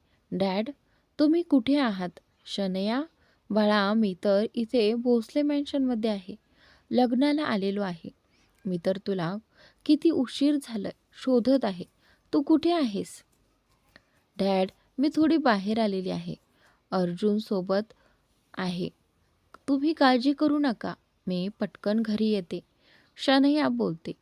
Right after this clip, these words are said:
आणि कॉल कट करते आणि अर्जुनकडे बघते. "अर्जुन, डॅड भोसले मॅन्शनमध्ये आहेत,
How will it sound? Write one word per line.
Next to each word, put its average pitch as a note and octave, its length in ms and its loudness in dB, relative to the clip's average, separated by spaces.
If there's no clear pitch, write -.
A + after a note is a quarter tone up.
आणि F3+ 380 -4
कॉल G#3+ 300 0
कट D4 200 -2
करते A#3+ 480 -4
आणि D4 240 4
अर्जुनकडे C4+ 640 2
बघते. F#3+ 420 -6
"अर्जुन, F#3+ 640 0
डॅड F#3+ 300 -2
भोसले A3+ 420 0
मॅन्शनमध्ये C#4+ 760 0
आहेत, F#3 280 -8